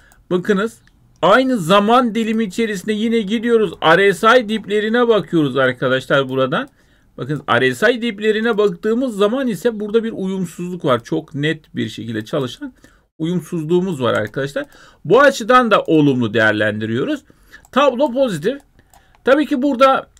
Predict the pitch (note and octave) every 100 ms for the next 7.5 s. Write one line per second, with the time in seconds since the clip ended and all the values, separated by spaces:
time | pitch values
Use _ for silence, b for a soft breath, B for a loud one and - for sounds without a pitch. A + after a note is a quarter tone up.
0 | _ - C3 C3 C3+ F#3 G#3 G#3 F3+ G#3+
1 | G#3 G3 F#3+ A#3 G#3 D3+ C#3 B2 A#2+ A2+
2 | A2 B2 F3 C#4 D#3+ E3+ F#3 E3+ G3 F#3
3 | F#3+ G#3 D4 - B2+ C#3+ - A3 G#3 D3
4 | C#3 A#2+ C3+ A#2 A#2 D#3+ F3 D3 E3 A3
5 | D#3 D3+ - G#3+ F3+ A#2 _ _ - A#2+
6 | A2 A2 G#2+ C#3 D#3+ D3+ - C#3+ C#3 C3
7 | C3+ A2 G#2+ F#3